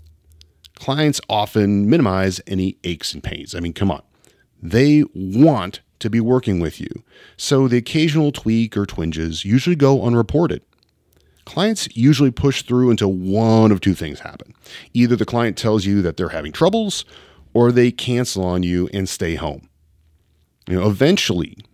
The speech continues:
there will be a moment when you're trying out a movement that, you know, previously was a trigger. So you ask them what they're feeling.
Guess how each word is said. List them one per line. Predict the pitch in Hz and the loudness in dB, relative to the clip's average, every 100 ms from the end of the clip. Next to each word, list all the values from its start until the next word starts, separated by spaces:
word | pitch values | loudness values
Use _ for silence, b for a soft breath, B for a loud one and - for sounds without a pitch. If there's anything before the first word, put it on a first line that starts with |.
| - | -4
there | 95 | 0
will | 98 | 2
be | 104 | 2
a | 98 | 2
moment | 92 95 87 | 2 0 -2
when | 101 98 | -2 -2
you're | 113 | -2
trying | - - 117 123 113 | -4 -6 -2 0 0
out | 113 | 0
a | 101 | 0
movement | 92 95 92 | 0 0 -2
that, | 87 - - | -4 -12 -12
you | 90 | -10
know, | 82 87 - | -8 -10 -12
previously | - 113 107 107 - 98 | -4 0 2 0 -2 -2
was | 87 90 | 0 -2
a | |
trigger. | 90 82 76 - - _ _ _ _ _ _ _ | -4 -8 -10 -10 -16 _ _ _ _ _ _ _
So | 123 - 135 | -12 0 4
you | 139 139 | 6 6
ask | 143 160 - | 4 0 0
them | 147 151 147 | 0 2 0
what | 123 131 - | 0 -2 0
they're | 156 | -2
feeling. | 127 180 101 | 2 0 0